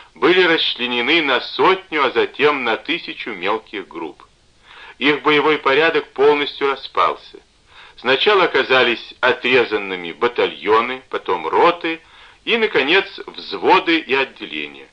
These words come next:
В конце концов, группами по пять, три и два человека японцы укрылись в джунглях, пытаясь избежать многочисленных американских патрулей.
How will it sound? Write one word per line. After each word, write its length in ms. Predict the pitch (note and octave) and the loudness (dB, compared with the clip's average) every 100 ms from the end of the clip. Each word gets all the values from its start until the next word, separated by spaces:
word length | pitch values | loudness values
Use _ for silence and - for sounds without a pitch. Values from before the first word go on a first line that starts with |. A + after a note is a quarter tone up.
| _ _ _ _ _ _ _ | _ _ _ _ _ _ _
В 100 | - | -16
конце 340 | - C3 E3+ F3+ | 0 0 2 0
концов, 500 | D#3+ C#3 D#3 D3 A2 | 0 0 2 2 2
группами 540 | A#2+ D3+ - A2 F#2+ | 0 0 0 -4 -4
по 180 | - A#2 | -2 -2
пять, 500 | A2+ G#2+ A#2 A2+ - | 0 2 2 0 -4
три 340 | G2 G#2 B2+ B2 | -6 -4 -2 -4
и 180 | G2 | -8
два 300 | F2+ F#2+ G#2+ | -6 0 0
человека 760 | - E2 D#2 D#2 D3+ - D#3+ D3+ - - - | 0 -6 -8 -2 0 0 -4 -6 -10 -20 -10
японцы 680 | F2+ B2 E3+ G3 F3 D3 B2+ | -4 0 2 2 0 -4 -6
укрылись 640 | G2+ - A#2 C#3 B2 - | -6 -8 -4 -4 -6 -12
в 180 | F2 E2 - | -18 -20 -12
джунглях, 640 | - A#2 G2 E2 D#2 - | -6 -6 -6 -8 -10 -10
пытаясь 580 | - F2+ A2+ B2+ B2 - | -12 -4 0 2 0 -6
избежать 680 | F#2 E2 F2 F2+ C#3+ D3 - | -14 -10 -10 0 0 0 -6
многочисленных 960 | F#2 F#2 E2+ - D#3 F3 D3+ D3 C#3 - | -10 -4 -4 -4 -8 -8 -10 -10 -10 -10
американских 880 | G#2+ G2+ F2 - G2 G#2 - - - | -10 -6 -8 -4 -4 -4 -8 -20 -16
патрулей. 560 | G2 - E2+ D2+ C#2+ | -16 -14 -14 -12 -14